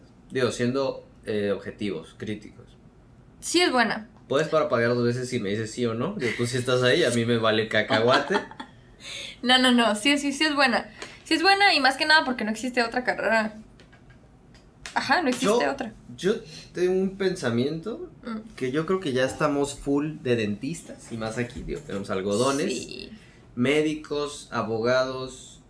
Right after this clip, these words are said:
Speaker 1: Eh, ahorita ya todo el mundo quiere ser psicólogos, una segunda carrera, como ahorita. Ah, a lo que iba, que me acuerdo de los tatuajes.
Speaker 2: Ah, Simón.
Speaker 1: Eh,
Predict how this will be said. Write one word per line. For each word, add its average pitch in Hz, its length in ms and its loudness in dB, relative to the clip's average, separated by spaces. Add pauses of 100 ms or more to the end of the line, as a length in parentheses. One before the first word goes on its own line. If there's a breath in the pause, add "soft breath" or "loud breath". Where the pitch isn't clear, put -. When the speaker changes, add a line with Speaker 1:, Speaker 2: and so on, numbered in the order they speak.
(200)
Speaker 1:
Eh, 117 300 0
ahorita 160 280 4
ya 180 120 4
todo 180 100 0
el 170 60 0
mundo 160 180 0
quiere 131 160 0
ser 120 160 2
psicólogos, 156 760 -2
una 117 200 -2
segunda 107 460 0
carrera, 131 840 0 (720 loud breath)
como 113 200 0
ahorita. 123 420 0 (680)
Ah, 170 220 4
a 147 100 2
lo 139 140 4
que 135 140 2
iba, 143 180 4
que - 80 -4
me 113 60 -2
acuerdo 120 220 0
de 147 60 0
los 151 80 -4
tatuajes. 131 600 -2 (100)
Speaker 2:
Ah, 254 240 0
Simón. 240 320 -2 (220)
Speaker 1:
Eh, 123 400 2